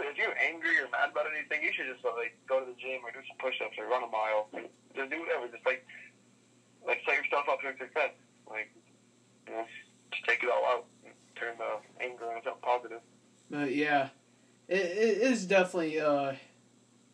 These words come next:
Speaker 2: definitely a good time to go to the gym, especially now.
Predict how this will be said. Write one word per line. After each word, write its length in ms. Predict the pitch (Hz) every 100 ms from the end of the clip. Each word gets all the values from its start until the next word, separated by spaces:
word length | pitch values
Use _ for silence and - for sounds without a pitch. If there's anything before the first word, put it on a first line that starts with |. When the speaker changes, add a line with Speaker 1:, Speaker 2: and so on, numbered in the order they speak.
| -
Speaker 2:
definitely 560 | 226 226 226 208 180 147
a 140 | 220
good 260 | 185 190 180
time 300 | 190 180 165
to 0 |
go 160 | 170 160
to 80 |
the 40 | 151
gym, 260 | 160 165
especially 600 | 147 143 185 175 175 143
now. 400 | 139 151 135 139